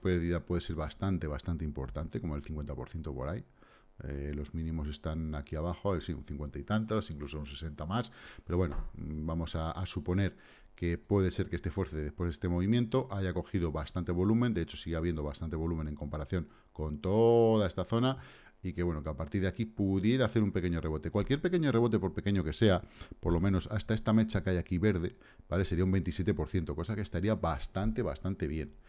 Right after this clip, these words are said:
Eh, si se viene a esta zona, que es un poquito más arriba, pues ya nos iríamos a un treinta, cuarenta por ciento, eh,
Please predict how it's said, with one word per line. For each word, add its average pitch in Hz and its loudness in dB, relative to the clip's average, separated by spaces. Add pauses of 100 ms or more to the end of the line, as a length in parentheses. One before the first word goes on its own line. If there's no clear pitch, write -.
(360)
Eh, 87 2
si - -4
se 101 0
viene 117 6
a 127 6
esta 113 0
zona, 123 0 (160)
que - -10
es - -8
un 98 -4
poquito 101 0
más 101 -2
arriba, 104 0
pues 87 -2
ya 87 0
nos 90 -2
iríamos 92 -4
a 85 -4
un 85 -4
treinta, 92 -4
cuarenta 85 -2
por 78 -4
ciento, 87 -4 (340)
eh, 78 -4